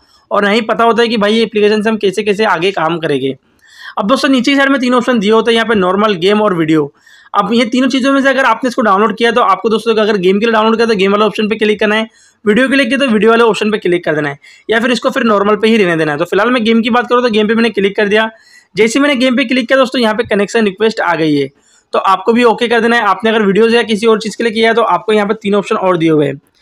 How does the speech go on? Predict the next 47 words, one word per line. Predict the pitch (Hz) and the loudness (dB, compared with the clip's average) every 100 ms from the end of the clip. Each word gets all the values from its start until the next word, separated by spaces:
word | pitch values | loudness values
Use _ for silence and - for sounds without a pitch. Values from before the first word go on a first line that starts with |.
| _ - - 220 | _ -20 -8 -4
अब | 226 | 0
कनेक्शन | 240 254 | 0 0
रिक्वेस्ट | 262 247 262 | 0 -2 0
के | 269 | 0
लिए | |
मैंने | 262 254 | 2 2
ओके | 202 240 | 2 0
कर | 226 | 0
दिया | 208 240 | 2 2
दोस्तों | 233 247 | 2 0
यहाँ | 226 208 | 0 0
पे | |
simply, | 226 214 214 233 233 _ _ - | -2 0 0 0 -2 _ _ 0
और | 220 | 0
ये | |
कनेक्टिंग | 240 208 208 233 | 2 0 0 0
होना | 220 233 | 2 0
स्टार्ट | - 185 196 | 0 -2 -2
हो | 180 175 | -2 -4
चुका | 156 156 143 | -4 -6 -6
है। | 131 - _ _ _ _ 156 | -6 -12 _ _ _ _ -2
जैसे | 220 277 | 0 0
ये | 262 | 0
कनेक्ट | 247 240 | 0 2
होगा, | 240 247 | 2 2
यहाँ | 240 | 2
पे | 240 | 0
कनेक्शन | 226 208 240 | -2 -2 -2
सक्सेसफुल | 226 196 220 - | -2 -2 -4 -2
लिखा | 220 220 | 0 2
हुआ | 214 | 2
आ | |
जाएगा, | 208 220 | 2 2
यहाँ | 214 190 | 0 0
पे | 214 | 0
डाउनलोडिंग | 185 175 196 214 | 0 0 2 0
स्पीड | 202 214 | -2 -4
आपको | 202 220 | -2 0
देखने | 196 202 | 0 0
के | 208 | -2
लिए | 208 | 0
मिलेगी | 202 196 | 0 2
और | 208 | 2
यहाँ | 175 165 | 0 -2
पे | 196 | -4
अपलोडिंग | - 156 151 | -2 -2 -2
स्पीड। | 143 - 139 | -4 -6 -8